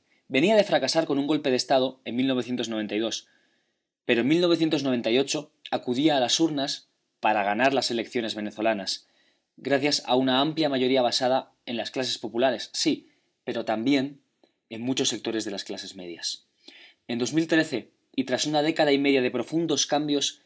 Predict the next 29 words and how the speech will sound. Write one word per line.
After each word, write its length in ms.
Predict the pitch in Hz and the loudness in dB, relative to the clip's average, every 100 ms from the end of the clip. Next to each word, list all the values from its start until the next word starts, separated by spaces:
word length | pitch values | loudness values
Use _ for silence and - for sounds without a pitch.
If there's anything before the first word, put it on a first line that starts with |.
| _ | _
tan 200 | - 113 | -6 -4
polémicos 640 | 113 123 143 151 151 - - | 2 2 2 -2 -6 -8 -12
como 220 | 120 104 | -10 -6
ratificados 560 | 104 101 101 127 139 143 | -6 -6 -4 0 0 0
en 80 | 120 | -2
las 160 | 101 | -2
urnas, 420 | 135 110 113 - _ _ _ _ _ - | -4 -4 -8 -10 _ _ _ _ _ 0
Chávez 260 | 123 127 | 2 2
murió. 340 | 113 113 135 - _ - - - | 2 2 2 0 _ -20 -20 -6
Dejaba 320 | 131 160 190 | 0 8 8
tras 180 | 202 190 | 8 4
de 80 | 160 | 2
sí 380 | - 196 - _ _ _ | 2 2 -2 _ _ _
un 180 | - 156 | -4 2
país 280 | 151 143 143 | 6 6 6
dividido, 440 | 131 113 110 90 - _ _ _ - | 4 4 0 -4 -12 _ _ _ -4
embarcado 420 | 127 123 151 160 | 0 2 4 4
en 60 | 160 | 4
una 140 | 139 | 0
profunda 400 | 127 139 139 120 | -2 -4 0 2
crisis, 480 | 117 110 98 - - _ _ _ _ _ _ _ _ _ | 2 -2 -4 -8 -10 _ _ _ _ _ _ _ _ _
pero 200 | - 127 | 0 2
también 540 | 127 120 147 165 175 - _ _ | 4 4 6 4 2 -8 _ _
un 140 | 143 | 0
amplísimo 960 | 135 123 - _ _ 170 180 - 156 143 | 0 -2 -8 _ _ 2 4 4 2 -2
sector 320 | 131 117 127 | -4 -4 -4
de 80 | 117 | -2
la 140 | 113 113 | -4 -2
población 580 | 107 107 123 123 127 | -4 -2 -2 -2 -4